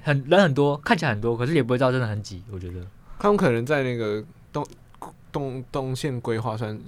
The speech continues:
Speaker 1: 嗯。
Speaker 2: 有做一点功课。
Speaker 1: 而且去大阪城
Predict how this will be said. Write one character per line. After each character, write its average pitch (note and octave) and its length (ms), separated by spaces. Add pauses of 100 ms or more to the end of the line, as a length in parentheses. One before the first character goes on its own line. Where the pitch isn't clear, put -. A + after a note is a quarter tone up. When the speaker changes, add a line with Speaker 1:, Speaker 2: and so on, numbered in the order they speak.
(100)
Speaker 1:
嗯。 A2+ 280
Speaker 2:
有 G#2+ 120
做 A#2+ 180
一 - 20
点 G2 100
功 E2 140
课。 - 60
Speaker 1:
而 - 20
且 G#3+ 220 (160)
去 - 120
大 A3 140
阪 C#3+ 160
城 G#2+ 300